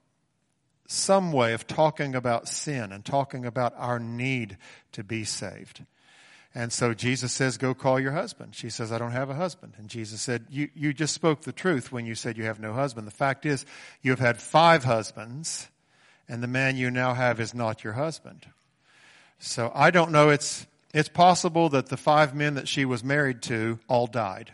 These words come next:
That's possible. But it's unlikely. But whether or not, whether or not she was legitimately a widow five times, she now was living,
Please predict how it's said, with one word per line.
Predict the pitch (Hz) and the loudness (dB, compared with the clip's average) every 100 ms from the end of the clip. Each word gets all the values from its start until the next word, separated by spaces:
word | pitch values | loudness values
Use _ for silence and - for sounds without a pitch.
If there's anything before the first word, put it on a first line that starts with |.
| - | -8
That's | 127 - | -8 -4
possible. | 127 107 - 101 107 107 _ _ _ - - _ | -4 -2 -4 -12 -14 -14 _ _ _ -20 -20 _
But | 131 151 | 2 4
it's | 180 | 4
unlikely. | 170 170 120 110 113 110 143 - _ _ _ _ _ - | 2 4 2 0 -6 -6 -6 -12 _ _ _ _ _ -8
But | 123 | 2
whether | 135 170 190 | 6 8 8
or | 190 | 8
not, | 180 180 147 139 - | 8 6 0 -18 -16
whether | - 139 160 | 0 2 4
or | |
not | 160 165 - | 4 2 0
she | 160 151 | 0 2
was | 143 139 - | 4 2 0
legitimately | 127 113 156 175 165 160 147 | -4 2 4 4 2 0 2
a | 135 | 4
widow | 147 175 127 117 | 6 6 6 4
five | - 135 139 - | 0 2 2 -2
times, | 170 170 131 110 117 - - - - | -2 0 0 -2 -4 -10 -14 -20 -20
she | - - 139 | -10 -4 0
now | 139 156 165 | 6 6 6
was | 151 | 2
living, | 135 170 160 151 | 2 2 2 -4